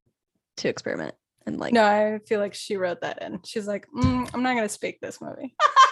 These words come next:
Speaker 2: <laughs>
Speaker 1: She's like,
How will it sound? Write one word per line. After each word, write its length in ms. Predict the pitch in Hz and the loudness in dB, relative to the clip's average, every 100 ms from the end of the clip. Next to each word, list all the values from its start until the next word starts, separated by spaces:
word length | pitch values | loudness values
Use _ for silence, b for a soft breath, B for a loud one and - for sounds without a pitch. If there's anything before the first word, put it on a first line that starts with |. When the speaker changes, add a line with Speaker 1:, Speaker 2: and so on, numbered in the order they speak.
| - | 6
Speaker 2:
<laughs> 340 | - - - 392 370 403 - 392 - 381 - 359 - 359 - - - - - _ _ - _ _ _ _ _ _ _ _ b b b b _ _ _ _ _ _ _ _ _ - | 6 6 6 4 2 0 2 -2 0 -4 0 -2 0 -4 0 0 0 -6 -8 _ _ -20 _ _ _ _ _ _ _ _ b b b b _ _ _ _ _ _ _ _ _ 0
Speaker 1:
She's 240 | 294 277 | 4 6
like, 360 | 277 262 226 | 8 6 4